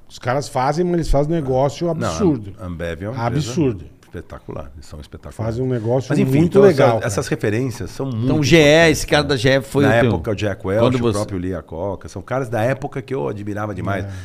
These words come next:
Speaker 2: Eu ficava devorando as biografias deles.
Speaker 3: E
Speaker 1: E você,
Speaker 3: aquele
Speaker 1: e você,
Speaker 3: ma-
Speaker 1: molecão, sempre quis mexer com
Speaker 2: Sempre,
Speaker 1: isso?
Speaker 2: sempre me interessei por
Speaker 1: Nunca
Speaker 2: esse
Speaker 1: quis
Speaker 2: tipo
Speaker 1: ser
Speaker 2: de
Speaker 1: médico, advogado,
Speaker 2: Não, sempre
Speaker 1: nunca?
Speaker 2: negócio. Eu, me, eu fiz administração de empresas, meu pai ficou
Speaker 1: Tá.
Speaker 2: louco porque ele tinha uma companhia de engenharia, queria que eu me
Speaker 1: Entendi.
Speaker 2: formasse, mas eu era muito mais
Speaker 1: Engenheiro.
Speaker 2: humanas do que exatas,
Speaker 1: Entendi.
Speaker 2: entendeu?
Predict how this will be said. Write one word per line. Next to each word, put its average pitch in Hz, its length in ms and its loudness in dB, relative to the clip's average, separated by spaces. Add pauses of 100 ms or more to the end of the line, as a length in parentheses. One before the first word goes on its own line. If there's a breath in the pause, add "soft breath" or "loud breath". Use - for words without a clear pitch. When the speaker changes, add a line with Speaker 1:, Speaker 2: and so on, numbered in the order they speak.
(140)
Speaker 2:
Eu 92 80 -10
ficava 123 240 -2
devorando 127 440 2
as 87 60 -4
biografias 78 540 -8
deles. 73 180 -10
Speaker 3:
E 147 40 2
Speaker 1:
E - 20 4
você, 175 100 4
Speaker 3:
aquele 180 140 4
Speaker 1:
e - 120 2
você, 190 120 6
Speaker 3:
ma- 202 80 4
Speaker 1:
molecão, 190 460 8
sempre 220 360 0
quis 151 320 -6
mexer 143 380 0
com 131 160 -4
Speaker 2:
Sempre, 139 180 2
Speaker 1:
isso? - 260 -4
Speaker 2:
sempre 175 360 -6
me 151 100 -4
interessei 120 580 -4
por 120 160 -4
Speaker 1:
Nunca - 100 -2
Speaker 2:
esse - 40 -8
Speaker 1:
quis 156 120 -2
Speaker 2:
tipo - 120 -4
Speaker 1:
ser 127 60 2
Speaker 2:
de 117 60 -4
Speaker 1:
médico, 127 460 -2
advogado, 117 640 2
Speaker 2:
Não, 123 160 2
sempre 143 300 2
Speaker 1:
nunca? - 100 6
Speaker 2:
negócio. 113 320 2
Eu, 120 40 -4
me, 147 100 -4
eu 143 200 -4
fiz 180 140 -4
administração 143 340 -2
de 123 80 -6
empresas, 123 520 -2
meu 110 100 -6
pai 123 160 -6
ficou 113 160 -2
Speaker 1:
Tá. 110 100 4
Speaker 2:
louco 135 220 2
porque 107 140 -10
ele 104 80 -8
tinha 117 80 -8
uma 107 80 -8
companhia 113 320 -8
de 104 80 -8
engenharia, 104 420 -8 (300 soft breath)
queria 120 120 -2
que 120 80 -4
eu 135 40 4
me 135 80 4
Speaker 1:
Entendi. 117 140 0
Speaker 2:
formasse, 131 260 -2
mas 127 120 -2
eu 151 80 -2
era 135 120 2
muito 135 200 2
mais 147 180 4
Speaker 1:
Engenheiro. - 180 2
Speaker 2:
humanas 147 340 2
do 139 80 -4
que 139 80 -6
exatas, 95 480 -4
Speaker 1:
Entendi. 123 300 -2
Speaker 2:
entendeu? 87 140 -6